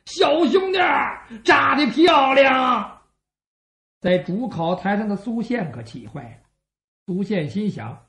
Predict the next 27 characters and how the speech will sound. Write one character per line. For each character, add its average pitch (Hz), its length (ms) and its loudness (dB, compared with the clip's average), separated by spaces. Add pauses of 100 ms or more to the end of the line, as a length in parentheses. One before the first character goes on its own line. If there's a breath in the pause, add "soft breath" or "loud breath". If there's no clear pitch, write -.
：“这 127 120 -12
是 113 80 -8
干 120 180 -8
什 104 80 -12
么？ 135 100 -6 (760)
嗯， 117 340 -6 (720)
纯 170 340 -8
属 180 240 -6
起 131 340 -10
哄， 339 160 -2 (880)
把 160 100 -10
我 117 200 -10
外 156 220 -4
甥 104 200 -14
扎 196 240 0
了 185 100 -4
就 135 140 -6
扎 202 320 0
了 185 140 -4
吧， - 260 -18 (400)
干 156 240 -2
嘛 160 140 -2
还 165 80 0
扎 202 220 -2
得 220 100 -2
漂 - 320 -2
亮？ 98 300 -16